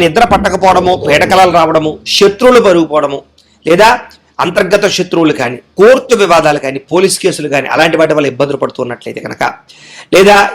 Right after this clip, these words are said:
ఎవరో ప్రయోగం చేసేసారని అనుమానాలు రావడం, లేదా భూత ప్రేత పిశాచాది గాలులు సోకే అని అనుమానాలు, ఇలాంటి ఇబ్బందులతో ఏమైనా ఇబ్బంది పడుతూ ఉంటే కనుక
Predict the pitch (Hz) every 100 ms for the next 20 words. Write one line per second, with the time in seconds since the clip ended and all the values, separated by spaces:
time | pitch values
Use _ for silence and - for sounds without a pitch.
0 | 143 185 190 151 160 170 180 165 156 147
1 | 156 139 127 143 143 131 117 110 117 -
2 | 151 165 135 151 165 165 156 - 143 156
3 | 151 151 139 - _ _ - 139 139 160
4 | 160 165 160 _ _ - 151 147 165 139
5 | 135 151 147 139 - - - - 208 277
6 | 294 254 170 190 202 208 202 175 165 151
7 | 127 143 135 123 120 113 110 123